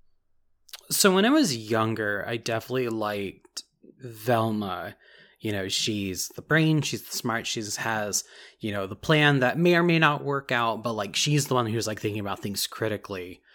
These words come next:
Um, and it wasn't until, like, I saw the Scooby-Doo movie and, like, more modern adaptations where they get Daphne a little bit better and they give her more char-, characterization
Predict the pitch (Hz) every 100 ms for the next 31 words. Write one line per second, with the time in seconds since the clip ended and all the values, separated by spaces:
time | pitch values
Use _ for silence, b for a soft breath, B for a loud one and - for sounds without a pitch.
0 | b b - 101 101 123 131 127 135 139
1 | 139 127 117 110 110 110 101 - - 107
2 | 104 110 139 165 175 196 180 104 104 101
3 | 98 87 - b b b _ _ _ 127
4 | 139 170 185 185 156 147 143 143 143 143
5 | 135 120 117 123 120 123 110 113 101 110
6 | 107 110 104 B B B _ 123 104 147
7 | 147 - 120 127 117 117 - 175 175 185
8 | 196 190 202 190 208 208 147 113 117 117
9 | 117 113 110 - 127 - 131 120 113 101
10 | 127 127 120 104 98